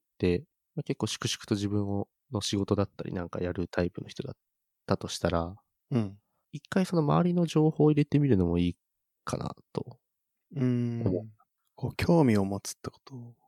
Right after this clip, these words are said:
Speaker 1: そう。っていうか、まあ、関わることだな。なんか、どうでもいい情報だと今まで思ってたことでも、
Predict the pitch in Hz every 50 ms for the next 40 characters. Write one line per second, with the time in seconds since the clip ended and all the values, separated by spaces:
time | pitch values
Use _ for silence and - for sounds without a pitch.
0 | _ - - - - 110 120 - _ - - _ _ _ _ - - 143 - 117
1 | 120 123 104 - - - - 120 - 127 131 139 117 101 - 90 85 - - -
2 | 101 98 98 110 - _ - 139 139 - - - _ - 123 127 135 139 143 143
3 | 143 143 147 156 135 107 101 104 104 107 104 104 107 107 113 110 - 101 92 101
4 | 110 117 107 92 95 95 98 107 107 - 92 - - - 90 - 92 90 90 87
5 | 92 92 95 95 -